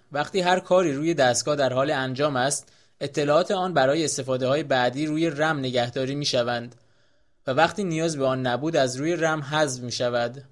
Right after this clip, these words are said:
رام چیست؟ رام مخفف رید اونلی مموری و حافظهٔ فقط خواندنی است. اینها تراشه‌های الکترونیکی خاصی هستند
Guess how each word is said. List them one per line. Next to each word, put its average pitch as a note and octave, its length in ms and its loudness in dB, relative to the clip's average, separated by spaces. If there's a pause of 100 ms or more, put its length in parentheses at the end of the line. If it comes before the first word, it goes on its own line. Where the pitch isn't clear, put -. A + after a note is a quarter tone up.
(560)
رام E3 380 2
چیست؟ A#2 520 -6 (460)
رام F3+ 360 0
مخفف D#3 760 0 (420)
رید F#3 260 -4
اونلی F#3+ 380 -2
مموری C3+ 500 -2
و D3 100 0
حافظهٔ D3 560 2
فقط C3+ 360 2
خواندنی C#3 540 -2
است. A#2+ 340 -2 (140)
اینها D3+ 300 -2
تراشه‌های D#3 640 4
الکترونیکی C#3 680 -2
خاصی C3 380 0
هستند C#3 540 -2